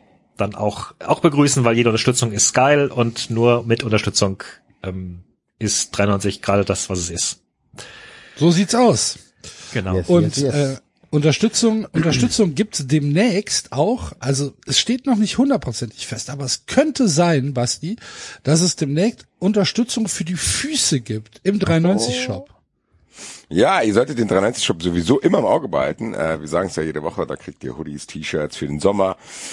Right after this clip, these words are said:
Speaker 4: Feuerzeuge für immer, Kaffeetassen für morgens und alles Mögliche, was ihr so braucht. Aber es kann auch sein, dass es bald dreiundneunzig Adiletten gibt. Das würd ich einfach mal im Auge behalten, dass sich da vielleicht die nächsten Tage was tut.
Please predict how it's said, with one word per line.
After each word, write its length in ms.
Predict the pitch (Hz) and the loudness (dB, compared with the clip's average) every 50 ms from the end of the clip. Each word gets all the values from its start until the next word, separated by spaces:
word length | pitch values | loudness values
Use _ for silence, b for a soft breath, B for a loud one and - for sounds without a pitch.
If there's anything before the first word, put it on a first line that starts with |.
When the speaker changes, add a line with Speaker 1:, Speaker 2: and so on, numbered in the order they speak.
| B B B | B B B
Speaker 4:
Feuerzeuge 760 | - - 135 147 147 147 - - - 127 120 123 120 123 113 | -4 -2 0 2 2 0 0 0 0 2 2 2 0 0 0
für 140 | - - 110 | 2 0 0
immer, 440 | 113 127 123 120 113 113 110 110 - _ _ - - - - | 2 4 4 4 4 2 0 -4 -10 _ _ -20 -20 -20 -14
Kaffeetassen 460 | - 117 - 107 104 - 104 90 95 | -12 -12 -10 -8 -2 -2 -2 -2 -2
für 120 | 92 92 82 | -4 -4 -2
morgens 500 | 82 85 90 101 104 95 92 - - - | 0 0 0 0 -2 -4 -8 -10 -12 -12
und 120 | 76 - | -8 -4
alles 220 | 65 92 92 87 | -4 -4 -4 -4
Mögliche, 460 | 92 90 98 95 92 87 - 92 80 73 | -6 -6 -6 -6 -8 -6 -4 -4 -4 -4
was 160 | 87 80 - | -4 -6 -6
ihr 100 | 78 76 | -6 -6
so 80 | 73 | -6
braucht. 380 | 67 67 71 98 147 143 - _ B B B B B B B B B B B B B B B B _ - - | -6 -2 0 0 0 0 -2 _ B B B B B B B B B B B B B B B B _ -4 0
Aber 400 | 82 87 107 127 160 185 175 - | 0 0 0 0 0 0 0 0
es 120 | 190 - - | -2 -2 -2
kann 140 | 151 143 | -2 0
auch 100 | 135 131 | 0 0
sein, 180 | 123 131 123 131 | 0 0 0 0
dass 160 | 135 127 - | -2 -2 -4
es 100 | 131 - | -8 -6
bald 240 | - 120 120 117 - | -4 -4 -4 -2 -2
dreiundneunzig 460 | - 117 117 123 139 - - - - | -2 -2 0 0 -2 -4 -4 -4 -6
Adiletten 400 | 87 78 73 67 67 - - 73 | -6 -6 -6 -8 -8 -8 -8 -10
gibt. 200 | 62 60 - - | -10 -10 -6 -6
Das 220 | 82 - - - 95 | -6 -6 -4 -2 2
würd 280 | 131 208 240 - - | 4 4 2 2 0
ich 220 | - 208 - - - | -2 0 2 4 4
einfach 360 | 123 147 185 151 175 170 143 | 4 4 2 2 2 0 2
mal 260 | 127 127 120 120 120 | 4 2 4 4 2
im 140 | 120 107 82 | 0 2 2
Auge 280 | 80 95 110 123 123 | 2 2 2 2 0
behalten, 340 | - 85 73 78 82 82 82 | 0 0 0 0 -2 -4 -4
dass 160 | 80 80 - | -4 -4 -4
sich 160 | - 85 - - | -6 -8 0 0
da 100 | 85 80 | 0 0
vielleicht 400 | - - 78 85 127 131 - - | 0 0 0 2 2 0 0 -2
die 60 | 110 | -2
nächsten 240 | 110 113 - 107 85 | -2 -2 -2 -4 0
Tage 240 | 87 87 87 80 | 0 0 0 0
was 120 | 80 82 - | -2 -6 -6
tut. 280 | - - 311 - - | -4 -4 -4 -4 -4